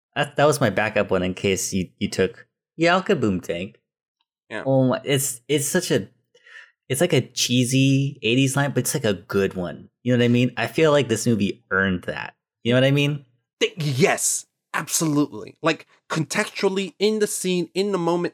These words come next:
Speaker 2: in the setting, it totally works. Like, yes, it is a cheesy eighties line, but it totally makes sense.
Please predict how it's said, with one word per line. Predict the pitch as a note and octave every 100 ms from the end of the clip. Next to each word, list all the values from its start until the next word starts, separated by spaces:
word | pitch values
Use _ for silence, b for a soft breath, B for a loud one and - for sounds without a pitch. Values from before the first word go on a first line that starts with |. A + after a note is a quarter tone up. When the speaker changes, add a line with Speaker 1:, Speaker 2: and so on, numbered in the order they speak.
| -
Speaker 2:
in | F3+
the | C#3
setting, | - D#3+ D#3 C#3+
it | B2+
totally | - D#3+ D#3 D3 C3+
works. | A#2+ G#2 - - -
Like, | C#3+ -
yes, | C#3 G#3 - -
it | D#3+ D#3
is | D#3+ D#3+
a | D3+
cheesy | - - D#3+ D#3 D#3+ C3+
eighties | C#3 E3 E3+
line, | F3 F#3 - _ _ _ _ _ _ -
but | - E3+
it | -
totally | C#3+ D3 F3+
makes | F3 E3
sense. | - G3